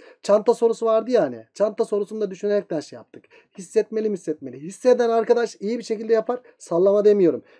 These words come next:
Hissetmeyen arkadaş da sıkıntı yaşar. Şimdi soruya bakalım. Soruyu da okuyalım. Ne diyor? Şöyle bir vinç var. Vinç belli bir yüksekliğe kadar on dört metre kadar kaldırmış. E, bakalım. Şekil birde verilen kalasın bir ucu vinçin yerden on dört san-, on dört metre yükseklikteki kancasına bağlı ve diğer ucu da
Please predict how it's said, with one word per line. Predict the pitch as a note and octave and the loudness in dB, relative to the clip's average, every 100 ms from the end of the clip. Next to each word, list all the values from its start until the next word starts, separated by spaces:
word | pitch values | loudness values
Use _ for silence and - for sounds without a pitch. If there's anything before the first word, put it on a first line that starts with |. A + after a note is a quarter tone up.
| - | -16
Hissetmeyen | G#3+ - B3 A3+ G#3 | -8 -2 -2 0 2
arkadaş | G3+ G#3 G3+ D3+ | 4 4 0 0
da | A#3+ | -4
sıkıntı | A#3 A#3 A3+ A3 | -6 -10 -4 0
yaşar. | D3+ A2 - - _ | -2 -4 -20 -20 _
Şimdi | - B3 B3 | -6 -4 -2
soruya | A#3+ A#3 B3+ | 0 4 6
bakalım. | B3 B3 G#3 B2 _ _ _ | 6 4 2 0 _ _ _
Soruyu | - G#3 A#3 | 0 2 4
da | B3+ | 4
okuyalım. | A#3 A#3 G3 F3+ | 2 2 2 2
Ne | A#3 | 2
diyor? | G3+ B3+ _ _ _ | 4 2 _ _ _
Şöyle | - A3+ A#3 | 0 4 4
bir | B3 G#3+ | 2 -2
vinç | A#3 F#3+ | -4 -2
var. | G3+ G#3+ | -2 0
Vinç | F3 A#3 - | -2 -2 -4
belli | D#3+ F#3 A3+ A#3+ | -4 -2 -2 -4
bir | |
yüksekliğe | A3 - A3 A3 G#3+ | -6 -6 -6 0 0
kadar | F#3 D#3 | 2 0
on | G3+ A3+ | 0 0
dört | G3+ | -2
metre | F#3+ F3+ F3+ | -2 -6 -6
kadar | E3+ A3+ A#3+ - | -2 -2 -4 -8
kaldırmış. | - E3+ F3+ F3+ D#3 - _ - _ _ - | 2 6 6 6 4 -2 _ -20 _ _ 0
E, | A3 A3 B3+ | 4 6 4
bakalım. | A3+ A#3+ A#3+ C#3 - _ _ | 2 4 4 2 -2 _ _
Şekil | - G#3+ B3 | -4 -4 -2
birde | C4+ C#4 | -2 2
verilen | C4+ A3+ F3+ | 4 4 4
kalasın | - A3+ G3 D#3 D3+ | 2 2 2 0 -4
bir | B3+ | -2
ucu | A#3 E3 E3+ | -2 -2 0
vinçin | F3+ G3 A#3 | 0 -2 -2
yerden | B3 G#3+ G#3+ | -2 0 0
on | A#3 A#3 | 0 0
dört | G#3+ - | -2 -2
san-, | F3 - | -6 -4
on | G3 A3+ | -2 0
dört | A3+ F#3+ | 0 -2
metre | F3 D#3+ | -4 -4
yükseklikteki | D#3+ G3 E3+ - E3 A#3 | -4 -4 -6 -8 -10 -10
kancasına | - G#3+ G3+ F3+ D#3 C3+ | -2 -2 -2 -4 -4 -2
bağlı | F3 G3 | -2 0
ve | A3 G3 | 0 0
diğer | A#3+ G#3 | 0 0
ucu | D#3 D#3 | 0 0
da | A3+ | 0